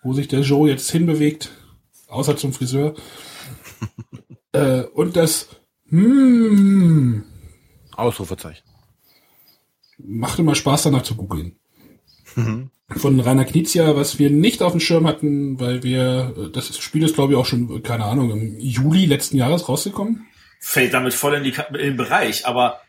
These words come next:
Speaker 3: das war so ein letztes Jahr und deswegen nicht mehr so auf dem Schirm. Also wir haben ja eh schon Kinderspiele nicht so sehr auf dem Schirm wie die Erwachsenenspiele. Aber, ähm, das scheint tatsächlich gut zu sein. Die Österreicher haben es ja auch letztes Jahr schon ihren großen Preis gegeben, also Spiel der Spiele.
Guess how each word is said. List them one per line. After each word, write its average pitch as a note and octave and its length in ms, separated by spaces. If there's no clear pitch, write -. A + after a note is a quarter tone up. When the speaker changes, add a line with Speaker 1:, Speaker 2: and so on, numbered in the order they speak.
Speaker 3:
das A#2+ 180
war C#3 160
so C3+ 160
ein C3+ 300
letztes C#3+ 560
Jahr D#3+ 320
und B2+ 80
deswegen B2+ 500
nicht B2 220
mehr C3 100
so B2 140
auf A#2 80
dem A#2+ 80
Schirm. D#3+ 200
Also B2+ 280
wir B2+ 80
haben D3 100
ja C3+ 200
eh D3+ 100
schon C3 260
Kinderspiele B2+ 460
nicht G#2+ 160
so D#3+ 320
sehr G#2+ 200
auf G#2+ 60
dem G#2+ 100
Schirm A2 300
wie G2+ 140
die G2+ 100
Erwachsenenspiele. F#2+ 840
Aber, A#2+ 640
ähm, - 180
das A#2+ 120
scheint D#3+ 240
tatsächlich D3 340
gut G3 160
zu F3 120
sein. C#3+ 500
Die D3 100
Österreicher D#3+ 520
haben D3+ 160
es C#3+ 120
ja D3 80
auch B2 120
letztes D3 320
Jahr C3 140
schon B2 300
ihren C#3 260
großen F#3+ 500
Preis G#3 320
gegeben, C3 520
also B2+ 260
Spiel D#3+ 280
der D3 100
Spiele. D#3+ 560